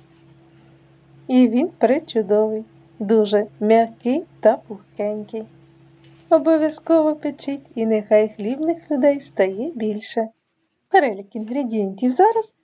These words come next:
та залишу у описі під відео. Використовую цього разу сухі дріжджі. Беру тепле молоко, додаю дріжджі, ложку столову цукру та декілька столових ложок борошна.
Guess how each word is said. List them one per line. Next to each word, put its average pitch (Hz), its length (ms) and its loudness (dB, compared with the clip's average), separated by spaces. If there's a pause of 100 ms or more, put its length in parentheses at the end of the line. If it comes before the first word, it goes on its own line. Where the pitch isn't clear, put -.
(100)
та 523 360 0
залишу 285 520 0
у 262 180 2
описі 226 500 0
під 190 220 -12
відео. 214 460 0 (880)
Використовую 262 800 2
цього 330 320 2
разу 320 300 4 (180)
сухі 254 500 -6
дріжджі. 226 600 -6 (840)
Беру 285 340 2
тепле 220 440 0
молоко, 370 480 0 (460)
додаю 233 400 -2 (100)
дріжджі, 254 480 0 (500)
ложку 285 440 2
столову 214 520 -4
цукру 453 440 0 (240)
та 240 160 0
декілька 269 600 -2
столових 202 500 -6
ложок 359 340 0
борошна. 254 560 0